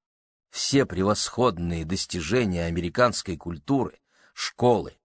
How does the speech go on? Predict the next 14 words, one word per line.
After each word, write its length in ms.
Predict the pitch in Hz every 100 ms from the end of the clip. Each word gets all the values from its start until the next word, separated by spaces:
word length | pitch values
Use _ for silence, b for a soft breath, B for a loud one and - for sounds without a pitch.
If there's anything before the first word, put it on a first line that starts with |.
| _ -
университеты, 920 | 113 110 101 - 92 - 117 - - _ -
литература, 840 | 98 - 95 95 - 143 110 - - _
театр, 640 | - 98 135 120 - - _ _ _ _ _ -
все 240 | - 180
это 200 | 160 139
пришиблено, 1040 | - 139 131 - - 180 143 139 131 127 120 _ _ _ -
оглушено 920 | 147 101 120 135 - 104 101 160 151
кинематографией. 1300 | - 123 110 104 101 98 82 87 98 90 - - 57 _ _ _ _ _ _ _ _ -
Можно 280 | 104 92
быть 180 | 101 -
милым 460 | 90 117 127 110 107 -
и 80 |
умным 380 | 107 113 107 95
мальчиком, 840 | 85 85 120 131 - 113 110 101